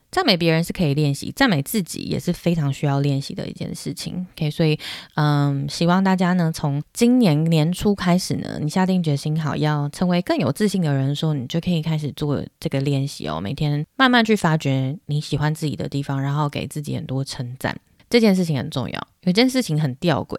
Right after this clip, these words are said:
就是为什么我们会愿意去称赞别人跟爱别人，我们可以很轻易的做到，可是不愿意对自己做，这不是很奇怪吗？可是你才是真正最需要你自己的鼓励跟赞美的人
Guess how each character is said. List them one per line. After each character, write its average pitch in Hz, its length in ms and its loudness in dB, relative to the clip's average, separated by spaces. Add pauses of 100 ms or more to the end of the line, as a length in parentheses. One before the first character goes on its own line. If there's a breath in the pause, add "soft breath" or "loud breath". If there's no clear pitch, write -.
就 180 120 -2
是 180 340 2
为 277 160 6
什 165 180 0
么 139 140 0
我 135 160 0
们 131 160 -2
会 208 220 2
愿 196 200 2
意 190 100 2
去 190 180 0
称 165 260 -2
赞 160 240 -2
别 131 200 -2
人 127 180 -4
跟 143 220 -2
爱 147 120 0
别 139 220 -8
人， 69 180 -6
我 160 120 0
们 156 120 0
可 170 100 0
以 180 60 4
很 165 180 2
轻 143 220 -4
易 147 120 0
的 139 120 0
做 147 160 -2
到， 156 160 0
可 180 120 -4
是 202 120 2
不 156 180 -2
愿 143 160 2
意 147 60 0
对 143 180 -2
自 135 140 -8
己 - 160 -12
做， - 240 -12 (220)
这 233 100 0
不 208 80 4
是 180 120 4
很 156 140 4
奇 - 180 -6
怪 131 200 -2
吗？ 147 220 -10
可 - 100 0
是 220 160 4 (280 loud breath)
你 175 220 0
才 147 200 -2
是 226 140 0
真 196 200 0
正 190 180 2
最 190 180 2
需 180 120 -2
要 180 200 4
你 147 280 -2
自 208 140 -6
己 151 140 -2
的 135 120 0
鼓 - 220 -4
励 156 100 2
跟 143 220 0
赞 143 160 0
美 127 160 -4
的 - 100 -4
人 - 100 -4